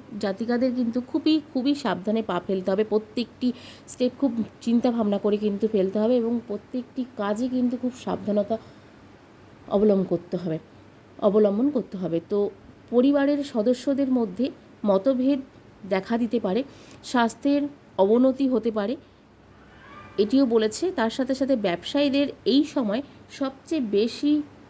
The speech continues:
সাবধানতা অবলম্বন করতে হবে। তো চলুন এর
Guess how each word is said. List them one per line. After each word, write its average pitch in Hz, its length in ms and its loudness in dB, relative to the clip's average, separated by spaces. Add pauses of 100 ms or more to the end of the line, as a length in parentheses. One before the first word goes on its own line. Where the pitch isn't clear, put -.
সাবধানতা 240 840 0 (360)
অবলম্বন 208 520 2
করতে 180 380 -2
হবে। 180 260 -4 (840)
তো 240 140 0
চলুন 240 340 2 (240)
এর 262 180 2